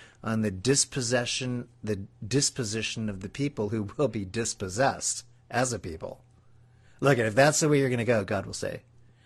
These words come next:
"Go your own way." And when you go your own way, you're gonna go actually in four directions, to all four corners of the earth. Because of what ultimately you did and my allowance in the doing of it, your consequence will be grave. In fact, your graves will mark every corner of the earth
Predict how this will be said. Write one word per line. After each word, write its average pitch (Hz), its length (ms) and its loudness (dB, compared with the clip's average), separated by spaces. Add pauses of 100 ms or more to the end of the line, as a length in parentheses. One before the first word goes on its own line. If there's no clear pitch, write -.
(240)
"Go 120 100 6
your 113 220 6
own 98 140 0
way." 107 280 -4 (720)
And 113 120 0
when 135 100 4
you 131 80 2
go 131 140 8
your 131 180 6
own 123 140 2
way, 123 120 4
you're 123 100 0
gonna 113 140 0
go 110 140 2
actually 107 280 -2
in 92 60 -4
four 113 260 0
directions, 101 580 -2
to - 80 -6
all 113 180 0
four 131 260 -2
corners 123 420 0
of 107 140 -2
the 104 140 -6
earth. 101 320 -6 (720)
Because 139 440 0
of 139 120 -2
what 135 260 2
ultimately 123 540 -2
you 120 160 -2
did 104 300 0
and 104 80 -2
my 101 160 0
allowance 120 580 -2
in 117 80 -4
the 110 60 -2
doing 117 320 -2
of 120 180 -2
it, - 140 -10 (500)
your 104 120 -6
consequence 123 760 -4
will 113 100 -4
be 104 140 -2
grave. 101 380 0
In 98 80 -4
fact, 113 320 -2
your 107 80 -2
graves 104 420 -2
will 101 140 -2
mark 101 360 -2
every 104 220 -6
corner 104 360 -4
of 104 100 -6
the 104 140 -4
earth 104 280 -12